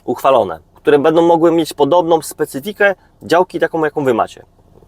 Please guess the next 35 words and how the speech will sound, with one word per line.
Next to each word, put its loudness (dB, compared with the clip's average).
Przykład. -4
Jest 4
działka 2
o 0
powierzchni -4
trzech -8
tysięcy -4
metrów, 2
jest -2
to 4
działka 0
rolna, 4
na -8
przykład -4
w -16
jakiejś -6
miejscowości -4
i 2
w -12
tej 2
gminie 2
właśnie 0
możemy 4
znaleźć 0
uchwałę, 2
w -20
której 0
widzimy, -2
że 2
zmieniono 2
plan 0
zagospodarowania 2
przestrzennego -2
do -4
działek 2